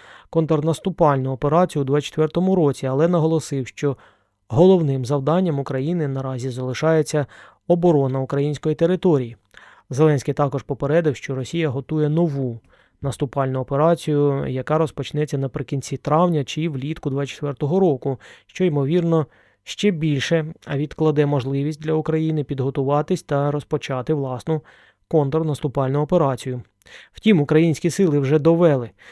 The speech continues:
що в умовах достатнього забезпечення здатні запобігти навіть незначним досягненням Росії під час широкомасштабних наступальних зусиль і можуть суттєво виснажувати атакуючі російські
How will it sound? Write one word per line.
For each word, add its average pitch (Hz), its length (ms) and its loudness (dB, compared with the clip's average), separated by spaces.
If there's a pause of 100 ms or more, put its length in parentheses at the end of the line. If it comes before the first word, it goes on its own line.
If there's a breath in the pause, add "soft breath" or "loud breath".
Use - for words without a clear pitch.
(140 loud breath)
що - 300 -2
в 143 180 -4
умовах 165 400 4
достатнього 135 600 0
забезпечення 139 760 -2 (360 soft breath)
здатні 143 560 2
запобігти 143 600 -2
навіть 151 380 0
незначним 147 580 -2
досягненням 139 580 0
Росії 139 400 -4
під - 200 -14
час 143 180 -4
широкомасштабних 135 840 -4 (420 loud breath)
наступальних 143 600 0
зусиль 143 420 -4 (540 loud breath)
і 208 140 0
можуть 160 420 2 (220 soft breath)
суттєво 139 800 0
виснажувати 147 1040 0
атакуючі 143 760 -4 (200)
російські 139 680 -6